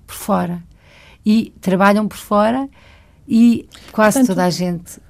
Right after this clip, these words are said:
Speaker 2: mas
Speaker 1: recorre a estas pessoas.
Speaker 2: mas podemos
Speaker 1: Portanto,
Speaker 2: concluir
Speaker 1: todos
Speaker 2: daí
Speaker 1: nós estamos envolvidos num sistema que é difícil de mudar.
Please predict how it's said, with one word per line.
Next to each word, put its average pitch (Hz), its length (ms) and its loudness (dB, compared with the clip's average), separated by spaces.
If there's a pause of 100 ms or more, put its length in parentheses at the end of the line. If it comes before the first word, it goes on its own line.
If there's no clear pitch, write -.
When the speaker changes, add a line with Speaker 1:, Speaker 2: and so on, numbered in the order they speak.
Speaker 2:
mas 208 100 -4
Speaker 1:
recorre 175 400 -2
a 170 120 0
estas 160 260 -10
pessoas. - 420 -18
Speaker 2:
mas 226 120 -4
podemos 220 260 0
Speaker 1:
Portanto, 196 220 2
Speaker 2:
concluir 233 220 6
Speaker 1:
todos 214 100 2
Speaker 2:
daí 214 120 2
Speaker 1:
nós 233 220 4
estamos 170 520 -4
envolvidos 160 720 -6
num 170 180 -4
sistema 165 540 -6 (420)
que 180 100 -4
é 165 60 2
difícil 160 460 -8
de 156 80 -10
mudar. 156 320 -10